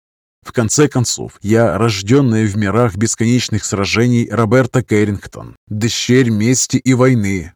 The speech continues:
провозвестница ночи черепов, хлада бледного и града огненного, решительно настроенная женщина и без пяти минут богиня. Что мне стоит какой-то сарай разнести? Ничего не вышло.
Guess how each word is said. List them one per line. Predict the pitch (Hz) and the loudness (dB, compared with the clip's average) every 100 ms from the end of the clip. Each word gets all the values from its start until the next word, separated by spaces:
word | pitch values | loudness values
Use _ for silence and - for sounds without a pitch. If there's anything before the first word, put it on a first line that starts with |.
| _ | _
провозвестница | 123 127 135 120 104 101 120 - 90 - - 62 | 0 2 2 0 -2 0 2 0 -6 -6 -8 -4
ночи | 113 131 107 110 | 0 0 0 -2
черепов, | 127 123 123 120 82 - _ - | 0 0 2 0 -2 -6 _ -8
хлада | - 123 131 123 | 0 4 4 2
бледного | 113 104 131 113 120 120 | 0 2 2 2 0 0
и | 143 | 2
града | 131 113 120 123 131 - | 0 2 2 2 -2 0
огненного, | 123 123 113 78 60 - _ - | 2 2 -2 -6 -12 -16 _ -4
решительно | 117 127 - 139 - 107 110 | 0 0 2 2 2 -2 0
настроенная | 120 - 131 135 123 120 120 | 0 2 4 4 4 2 0
женщина | 87 98 131 123 - 107 | 0 0 0 0 -2 0
и | 113 | 2
без | 123 123 | 0 0
пяти | 135 117 147 | 0 2 2
минут | 127 127 127 | 4 2 0
богиня. | 98 131 101 113 113 62 - | 0 0 2 0 0 -6 -14
Что | - - 170 160 | -10 0 2 4
мне | 104 113 | 2 0
стоит | - - 151 127 | 0 2 2 2
какой-то | 120 139 139 151 | 0 0 0 0
сарай | - 156 123 117 107 | -2 0 2 2 2
разнести? | 110 101 123 - - - - _ _ _ _ _ | 0 0 -2 -2 -6 -12 -14 _ _ _ _ _
Ничего | 110 107 98 117 | -4 -2 0 2
не | 123 | 2
вышло. | 98 - 95 90 | 0 -4 -6 -8